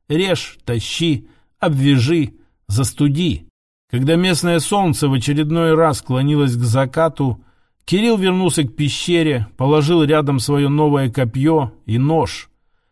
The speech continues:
Он присел, глядя на них, и впервые за долгое время почувствовал привкус покоя. Холодная кровь и запах горелой смолы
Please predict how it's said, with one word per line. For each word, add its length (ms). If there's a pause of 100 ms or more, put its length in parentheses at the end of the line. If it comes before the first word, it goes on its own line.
(140)
Он 180
присел, 460
глядя 360
на 180
них, 400
и 120
впервые 460
за 140
долгое 420
время 340
почувствовал 840 (340)
привкус 540
покоя. 720 (480)
Холодная 560
кровь 500
и 120
запах 400
горелой 420
смолы 640